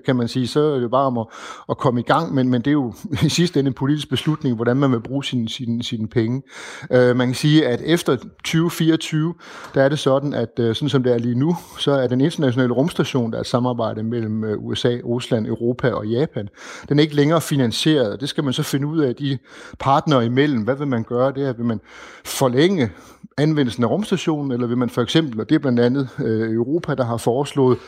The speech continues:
så kunne det godt være, at man skulle overveje at skifte fokus til at, at oprette en, en international forskningsstation på, på månen.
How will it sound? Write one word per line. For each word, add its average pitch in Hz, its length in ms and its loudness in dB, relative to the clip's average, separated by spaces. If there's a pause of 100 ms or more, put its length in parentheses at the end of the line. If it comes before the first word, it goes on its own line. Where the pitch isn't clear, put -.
(260)
så 170 120 4
kunne 196 120 4
det 135 80 2
godt 127 120 4
være, 131 60 4
at 127 60 2
man 123 100 2
skulle 120 220 -4
overveje 123 340 4
at - 80 0
skifte - 340 -2
fokus 123 440 -2
til - 140 -2
at, 117 120 2
at - 360 -6
oprette 123 440 0
en, 117 260 0
en 120 160 2
international 117 580 2
forskningsstation 120 840 -2
på, 117 320 -6
på 120 120 2
månen. 113 400 -2